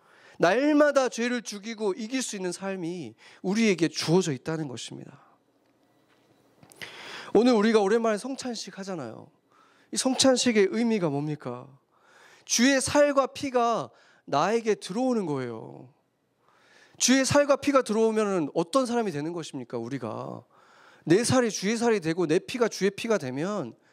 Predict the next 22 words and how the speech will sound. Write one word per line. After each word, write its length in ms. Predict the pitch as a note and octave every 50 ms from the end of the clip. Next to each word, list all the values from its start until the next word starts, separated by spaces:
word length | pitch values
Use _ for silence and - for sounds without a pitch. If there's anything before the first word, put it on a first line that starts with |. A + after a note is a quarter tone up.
| _ _ - - - - -
내가 280 | D3+ D#3+ F#3+ A#3 A#3
주님처럼 600 | A3+ - F3+ F#3 A3+ B3+ - - - B3 A3+ G3+
살아가게 440 | E3 - G#3 A3 A3 G3 G3 E3+ D#3
되는 280 | - - B2 B2+ C3+ C3
거예요. 280 | A#2+ A2+ G#2+ G#2 - - C3 - - D3+ _ _ _ _ _ _ _ _ _ _ _ _ _ _ _ _ _ - - - - - - - - - - - - - - -
그것을 320 | - A3+ C4 C#4+ C4+ C4 A#3+
실제로 560 | - - D#4+ D#4 D4+ - D#4 D4+ C4+ B3+ A#3+
경험하는 600 | - F#3 F3 F#3+ A3 B3 B3+ A#3+ A3+ G#3+ A3 G3
것이 280 | F3 E3 D#3 - G3 E3+
바로 200 | D#3 D#3+ E3 E3+
이 80 | D#3+
성찬식입니다. 960 | D3+ - G3 B3 A#3+ - A#3+ A#3 A3+ G#3 - E3+ D3 C#3+ C3 A#2 A2+ A2+ - - C3 - _ _ _ _ _ _ _ _ _ _ _ _ _ _ _ _ _ _ _ _ _ _ - - - - - - - - - - - - -
가장 640 | - - A3 A#3 - D4+ D#4 D4+ D4+ D4+ D4+ C#4+ -
직접적인 1200 | - - A3+ - - - - D4+ - - - - - B3+ A#3+ G#3+ F#3 G3+ G3+ F#3+ F#3 F#3 E3+ D3+ D3
눈에 240 | D#3+ G#3+ B3 C4 B3
보이고 640 | B3 - E3+ F3+ G3+ G#3+ G#3+ F3+ G#3 G3 F#3 E3+ D#3+
입으로 400 | - G3+ A3 G#3+ B3 A#3 A3+ G3
먹고 800 | D#3 E3 G3 - - _ _ - B3 A#3+ A3 G3+ E3 A#2 G#2+ - _ _ _
삼키고 600 | - - C#4+ C#4 C4+ C4+ - - C4 G#3+ A3 F#3+
내 100 | F#3 G3+
안에 200 | F3+ F#3 G#3+ G#3+
들어와서 800 | - - D3+ F#3+ G3 F3+ D3+ C#3 B2+ D#3 F3 E3 C3+ A2+ A#2